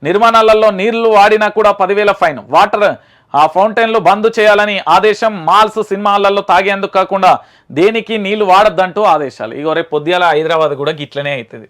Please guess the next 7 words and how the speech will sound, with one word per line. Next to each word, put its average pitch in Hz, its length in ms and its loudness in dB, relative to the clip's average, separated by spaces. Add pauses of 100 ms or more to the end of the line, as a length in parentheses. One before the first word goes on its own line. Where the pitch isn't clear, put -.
గుర్తుపెట్టుకోరు. 151 600 -8 (1120)
కాళేశ్వరం 247 540 4
అనే 240 180 2
ప్రాజెక్టును 226 580 0
కనుక 220 220 -2
మీరు 214 260 -2
మూసేయాలనే 202 840 0